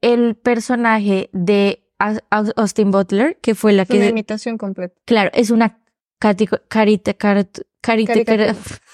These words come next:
Speaker 1: <laughs>
Speaker 2: Otra vez.
Speaker 1: ¿Otra vez?
Speaker 2: Caricatura.
Speaker 1: Cat-, sí, pero es una caricaturización. <laughs>
Speaker 2: Caricatura.
Speaker 1: Es una caricaturización, no lo digo.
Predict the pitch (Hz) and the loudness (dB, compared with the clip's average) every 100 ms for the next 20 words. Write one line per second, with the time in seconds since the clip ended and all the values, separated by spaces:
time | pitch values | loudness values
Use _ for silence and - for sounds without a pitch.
0 | 220 - _ _ _ 208 220 202 190 254 | -20 -20 _ _ _ -12 -8 -4 -4 -6
1 | - - - 220 233 233 - _ _ 247 | -10 -8 -6 -2 0 -2 -4 _ _ 0
2 | 240 220 214 196 202 _ _ _ 277 277 | 0 -2 -4 -6 -8 _ _ _ -2 -2
3 | - - 262 220 - _ - 233 240 233 | -4 -6 -2 -2 -4 _ -2 2 2 2
4 | 233 233 247 _ 254 247 240 240 226 240 | 0 -4 -6 _ -2 0 0 -2 0 0
5 | 220 214 - 220 226 208 208 - 233 359 | 2 0 0 0 2 2 0 0 -2 -2
6 | 403 - 285 320 392 - 392 - 480 - | -4 -4 0 0 0 -2 -4 -4 -6 -8
7 | - - - - - - - - - _ | -8 -8 -8 -12 -14 -14 -12 -12 -14 _
8 | 415 - 269 262 247 247 240 220 202 294 | -16 -8 -2 0 0 0 0 -2 0 -4
9 | - _ 226 262 277 311 320 302 294 302 | -6 _ -20 -2 2 4 4 0 -2 -2
10 | 294 302 311 311 311 294 294 285 269 330 | 0 0 2 0 0 2 2 2 2 0
11 | 302 311 320 339 330 339 311 | 2 2 2 2 2 2 2